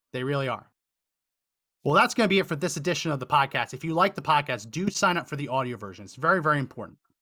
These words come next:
And if you have an Apple device, please do subscribe on Apple Podcasts. I can't stress enough. Help us rise up in those rankings. We just passed George Stephanopoulos yesterday. We wanna keep climbing higher and higher and higher. Now,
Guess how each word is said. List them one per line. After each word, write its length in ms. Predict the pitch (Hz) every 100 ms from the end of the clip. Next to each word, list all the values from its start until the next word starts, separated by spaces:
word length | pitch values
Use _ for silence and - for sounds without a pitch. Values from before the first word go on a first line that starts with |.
| _ _ _ _ _ _ _ _ _ _ -
And 100 | 156
if 80 | 151
you 60 |
have 220 | 143 202 214
an 80 |
Apple 240 | 180 180 -
device, 340 | 127 120 -
please 280 | - 220 226
do 120 | 202
subscribe 440 | 156 151 - 139 143
on 140 | 143 135
Apple 260 | 131 127
Podcasts. 640 | - 139 123 - - - - _ _ -
I 80 | 139
can't 300 | - 185 -
stress 340 | - 170 -
enough. 240 | 143 117 -
Help 220 | 170 185
us 140 | 165
rise 340 | 135 147 175 160
up 140 | 156
in 180 | 143 139
those 240 | 131 127
rankings. 540 | - 131 135 - - - _ _ _
We 80 | 135
just 200 | 165 -
passed 280 | 156 147 -
George 220 | 151 147
Stephanopoulos 640 | - 139 139 127 135 123 -
yesterday. 540 | 139 151 165 175 175 _ _ -
We 80 |
wanna 200 | 165 190
keep 220 | 151 175 - _
climbing 340 | - 156 147 139
higher 260 | 135 135
and 80 | 123
higher 180 | 127 123
and 80 | 123
higher. 240 | 170 - - -
Now, 300 | 240 254 -